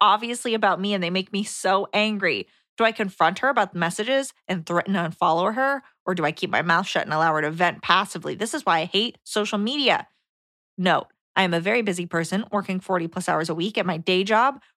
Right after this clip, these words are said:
rehabbing my home on the weekends, and trying to start my own art business. I'm very selfish with my free time and refuse to be made to feel guilty about my decisions. What would Eliza do?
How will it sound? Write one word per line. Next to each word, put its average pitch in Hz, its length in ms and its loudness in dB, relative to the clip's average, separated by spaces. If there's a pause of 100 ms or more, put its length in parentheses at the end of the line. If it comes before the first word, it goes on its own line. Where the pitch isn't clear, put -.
rehabbing 185 460 0
my 165 140 0
home 196 280 0
on 214 80 2
the 160 80 -4
weekends, 208 560 -2 (160)
and 277 140 -6
trying 330 220 2
to 320 40 -8
start 214 240 0
my 202 140 0
own 240 100 0
art 294 220 0
business. 185 520 -4 (240)
I'm 254 160 -2
very 285 280 0
selfish 202 480 -2
with 185 100 -8
my 180 120 0
free 175 220 -4
time 180 380 0
and 240 100 -6
refuse 180 360 -4
to - 40 -18
be 226 120 -4
made 165 240 -4
to - 60 -18
feel 180 120 -4
guilty 226 400 -2
about 180 220 2
my 170 100 0
decisions. 233 800 0 (380)
What 185 180 -2
would 190 120 -2
Eliza 175 460 2
do? 165 380 -6